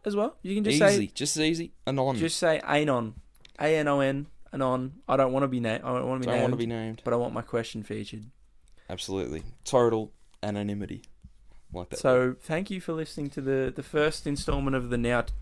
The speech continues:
Speaker 1: bi-weekly, but the,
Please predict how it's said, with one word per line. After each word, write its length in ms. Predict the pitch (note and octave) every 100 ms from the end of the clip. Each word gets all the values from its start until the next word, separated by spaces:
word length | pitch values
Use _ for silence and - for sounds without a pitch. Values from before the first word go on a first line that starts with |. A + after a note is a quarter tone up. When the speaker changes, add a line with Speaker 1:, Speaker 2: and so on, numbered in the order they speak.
| - -
Speaker 1:
bi-weekly, 760 | A#2 B2 A#2 G#2+ - G#2+ D3 - _ - - - - - - - - _ - - - - -
but 200 | A2+ -
the, 260 | A2 G#2+